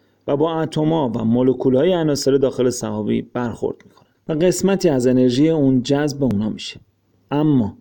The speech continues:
مابقی انرژی که جذب نشده مجدداً به صورت فوتون از عناصر سرراهی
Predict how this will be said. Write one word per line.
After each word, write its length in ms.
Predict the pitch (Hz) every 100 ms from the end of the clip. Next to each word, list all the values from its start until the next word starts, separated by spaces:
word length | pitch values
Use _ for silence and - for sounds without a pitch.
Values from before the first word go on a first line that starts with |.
| _ _ _ _ _
مابقی 560 | 131 151 147 143 127 175
انرژی 420 | 190 156 127 107
که 160 | 98 113
جذب 400 | 104 117 110 120
نشده 500 | 110 - 120 160 175 - _ _
مجدداً 640 | 139 151 151 143 143 139 185
به 140 | 202
صورت 380 | - 156 131 120
فوتون 520 | - 113 - 147 180 - _ _ _ _
از 240 | 143 151
عناصر 600 | 165 143 131 113 - 135
سرراهی 760 | 139 - 117 107 104 101 107